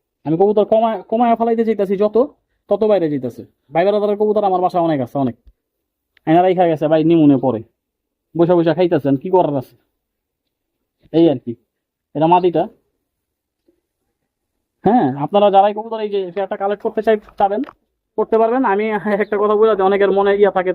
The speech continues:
সংশয় থাকতে পারে যে নর কোনো আনফিট আছে। না, দেখতেই পারতেছেন, দাগ দেখছেন, ভরপুর আছে কবুতর। হ্যাঁ, এটা পেয়ারিং। তো নরের চিকিৎসা আমি এখনই করবো ইনশাল্লাহ। হুম, যে কেউ কালেক্ট করতে পারবেন, আমার কাছ থেকে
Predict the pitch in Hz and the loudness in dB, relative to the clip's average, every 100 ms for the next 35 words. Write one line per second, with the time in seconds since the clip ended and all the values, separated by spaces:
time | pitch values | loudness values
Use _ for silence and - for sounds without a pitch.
0 | 175 208 202 196 190 196 185 208 - _ | -4 -4 -2 -2 -2 0 0 0 -4 _
1 | _ _ _ - 165 170 185 180 190 165 | _ _ _ -4 0 2 0 0 -2 -2
2 | 170 165 170 151 120 165 - 196 190 190 | -4 -4 -2 -2 -2 -6 2 2 2 -2
3 | 185 165 185 180 180 175 165 - _ _ | -2 0 0 -2 -4 -4 -4 -6 _ _
4 | - - - 170 208 196 175 156 139 139 | -20 -10 -4 0 2 2 0 -2 -2 -4
5 | 214 143 - 139 156 180 170 127 117 _ | -4 -8 -10 -10 -2 0 2 0 -4 _
6 | _ _ _ _ _ _ 151 156 185 214 | _ _ _ _ _ _ 0 2 2 0
7 | 208 - 220 220 233 220 208 233 226 233 | -4 -8 -6 -4 -4 -4 -4 -4 0 0
8 | 196 202 202 190 190 190 185 _ - 285 | 0 -2 -4 -4 -4 -4 -8 _ -6 -6
9 | 226 _ _ _ - 131 220 240 233 214 | -6 _ _ _ -10 0 0 0 -4 -4
10 | 214 226 233 240 277 220 196 226 | -4 -6 -4 -2 -2 -4 -6 -8